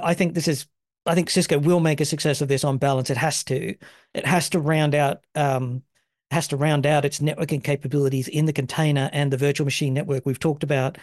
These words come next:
Broadcom and V M ware a lot and how that merger, and I know that Cisco does have a competitive position against Broadcom. It's not happy that Broadcom asics are successful. It's not happy that the networking is moving away to Broadcom and they're losing revenue, I think.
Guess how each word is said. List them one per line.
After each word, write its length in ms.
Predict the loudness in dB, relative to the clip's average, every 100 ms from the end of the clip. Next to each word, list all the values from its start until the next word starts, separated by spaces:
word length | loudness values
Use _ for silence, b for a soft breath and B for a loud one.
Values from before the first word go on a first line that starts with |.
| B B B -2
Broadcom 400 | 0 2 2 2
and 120 | 2
V 160 | 2
M 160 | 4 4
ware 160 | 4 4
a 80 |
lot 320 | 4 2 2 0
and 140 | -2
how 200 | 2 2
that 280 | 2 0 0
merger, 320 | -2 0 0
and 60 | 0
I 60 | 2
know 180 | 4
that 160 | 2 0
Cisco 300 | -2 0 -2
does 340 | 2 2 2
have 160 | 0 -2
a 20 |
competitive 500 | -4 -4 -2 -2 -2
position 360 | -4 -4 -2 -2
against 240 | -2 -4
Broadcom. 340 | -4 -6 -4 -6
It's 180 | -6
not 200 | -6 -6 -10 b b b b _
happy 320 | -4 0 0
that 160 | 0 0
Broadcom 420 | 0 0 0 -2
asics 380 | -2 -2 -4 -4
are 40 |
successful. 640 | -6 -6 -2 -2 -2 -2 -2
It's 140 | -4
not 140 | -4 -2
happy 400 | -2 0 -2 -2 B B B
that 180 | -2 0
the 80 | 0
networking 500 | 0 0 0 0 -2
is 120 | 0
moving 300 | 2 2 2
away 320 | 0 2 0
to 100 | 0
Broadcom 440 | 0 0 0 0 0
and 120 | 2
they're 100 | 2
losing 420 | 4 4 4 2
revenue, 440 | 2 2 0 0 -2
I 80 |
think. 280 | -2 -2 -4